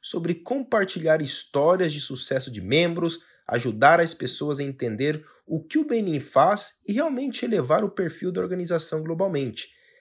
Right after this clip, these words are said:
Queremos que cada empresário e líder de negócios saiba que estamos aqui para ajudá-los,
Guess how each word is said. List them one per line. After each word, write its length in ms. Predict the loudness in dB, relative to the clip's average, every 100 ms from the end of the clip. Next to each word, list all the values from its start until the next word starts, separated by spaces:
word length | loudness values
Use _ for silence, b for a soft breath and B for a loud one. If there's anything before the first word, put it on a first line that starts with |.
| b
Queremos 320 | -2 0 0
que 140 | -2 -6
cada 380 | -2 2 2
empresário 760 | 2 -2 0 2 4 4 4 2
e 80 | -4
líder 360 | -4 -4 -4
de 100 | -4
negócios 800 | -2 -2 0 -2 -2 -4 -6 -4
saiba 340 | -2 0 -2 -6
que 100 | -4
estamos 400 | -4 -4 -2 -2
aqui 240 | -2 -4
para 260 | -2 0 2
ajudá-los, 680 | 0 4 6 6 2 -8